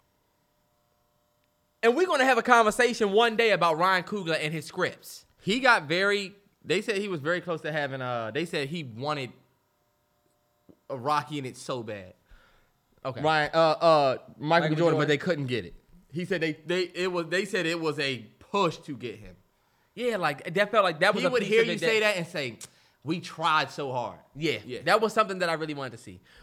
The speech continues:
Speaker 1: But my movie suggestion of the week, which I saw on the Saturday after the last pod drop,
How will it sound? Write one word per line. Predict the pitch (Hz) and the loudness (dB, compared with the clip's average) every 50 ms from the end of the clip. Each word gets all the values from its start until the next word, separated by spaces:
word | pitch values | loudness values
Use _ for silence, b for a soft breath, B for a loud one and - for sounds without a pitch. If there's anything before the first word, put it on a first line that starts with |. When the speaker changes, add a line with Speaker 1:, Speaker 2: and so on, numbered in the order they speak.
| B B | B B
Speaker 1:
But | 220 233 208 170 - - | 4 4 4 4 2 -4
my | 160 | -4
movie | 175 190 226 240 | -2 -2 -2 -2
suggestion | 220 190 226 214 208 214 | 0 0 -2 -2 -2 -4
of | 202 | -6
the | 208 | -8
week, | 220 220 214 - | -8 -10 -10 -10
which | - 170 165 - | -8 -6 -6 -4
I | 175 160 | -4 -4
saw | 156 - - 190 190 185 185 180 | -4 -2 -2 0 0 0 0 -2
on | - - 175 180 175 170 170 165 160 | -2 -4 -4 -2 -2 -2 -2 -4 -4
the | 156 151 | -6 -6
Saturday | 147 - - 202 202 202 202 190 190 180 160 165 165 160 156 151 147 | -6 -4 -2 0 0 2 2 0 -2 -2 -2 -2 -2 -2 -2 -4 -4
after | - 160 156 156 160 | -4 -4 -4 -4 -4
the | 156 143 | -6 -6
last | 143 151 160 156 151 147 - | -4 -2 -2 -2 -4 -6 -6
pod | - 175 170 160 147 127 | -4 -2 0 0 0 -2
drop, | 131 139 131 131 - - b | -2 -2 -2 -2 -4 -8 b